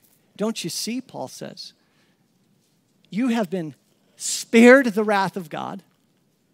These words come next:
Whether you are awake or asleep, that is, whether you are living in this life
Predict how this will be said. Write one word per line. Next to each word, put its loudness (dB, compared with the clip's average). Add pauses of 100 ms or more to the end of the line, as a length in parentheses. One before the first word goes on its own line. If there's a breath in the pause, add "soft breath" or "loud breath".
Whether 2
you 0
are 4
awake 0
or 6
asleep, -2
that 0
is, -2
whether 2
you 2
are 2
living 2
in 0
this -4
life 0